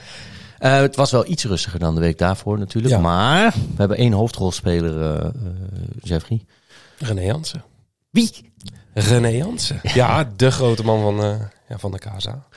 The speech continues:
Speaker 2: Ja, voorlopig
Speaker 1: Voorlo-,
Speaker 2: nog.
Speaker 1: ja, nog even.
Speaker 2: Ja, want, eh, binnenkort wordt, eh, eh, zijn rol overgenomen door Michel Groothuizen. Ja.
Speaker 1: Doe je goed. Ja.
Speaker 2: Ja.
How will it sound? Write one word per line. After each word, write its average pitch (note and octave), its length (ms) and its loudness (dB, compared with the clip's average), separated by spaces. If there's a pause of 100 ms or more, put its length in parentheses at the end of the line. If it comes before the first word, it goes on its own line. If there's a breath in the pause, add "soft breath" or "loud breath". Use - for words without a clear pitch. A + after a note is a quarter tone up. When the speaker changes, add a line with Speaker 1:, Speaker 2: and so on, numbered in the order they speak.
(220 soft breath)
Speaker 2:
Ja, E2+ 200 0 (140)
voorlopig F2 540 0
Speaker 1:
Voorlo-, F2 200 2 (140)
Speaker 2:
nog. A2 80 -2
Speaker 1:
ja, G#2 100 2
nog F#2+ 180 -2
even. F#2 280 -4 (340 loud breath)
Speaker 2:
Ja, F#2 240 2
want, G2 320 2
eh, F2+ 140 4
binnenkort E2 480 0
wordt, D#2 300 -2
eh, D2+ 300 0
eh, D#2 400 -6
zijn D#2+ 280 -2
rol D2 260 -2
overgenomen D2+ 460 -2
door D2 240 -2 (200)
Michel A2+ 340 2
Groothuizen. E3+ 640 2 (1200 loud breath)
Ja. D#3 300 0
Speaker 1:
Doe B2 180 4
je G2+ 100 4
goed. - 280 0
Ja. - 60 4
Speaker 2:
Ja. G#2+ 240 4